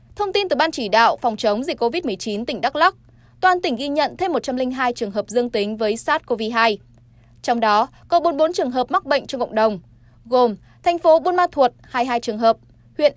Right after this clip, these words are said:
Ea Kha mười tám trường hợp, huyện Krông Nang hai trường hợp,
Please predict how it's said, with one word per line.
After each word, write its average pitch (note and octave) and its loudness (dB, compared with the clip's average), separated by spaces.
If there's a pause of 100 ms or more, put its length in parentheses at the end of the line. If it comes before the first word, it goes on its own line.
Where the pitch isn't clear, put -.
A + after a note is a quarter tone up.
Ea A3+ 0
Kha A#3 0 (240)
mười C#4 0
tám B3+ -2
trường B3+ -6
hợp, A#3+ 4 (380)
huyện D4 2
Krông A#3+ 0
Nang A#3+ 0 (180)
hai F4 0
trường G#3+ -6
hợp, A3 4